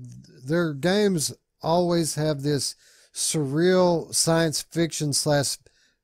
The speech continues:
slash fantasy feel to them. Uh, it's, it's almost like they have their own genre, right?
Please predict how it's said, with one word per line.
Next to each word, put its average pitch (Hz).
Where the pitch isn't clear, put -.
slash -
fantasy 147
feel 156
to 143
them. 110
Uh, 131
it's, 139
it's 151
almost 190
like 156
they 143
have 143
their 135
own 135
genre, 120
right? 143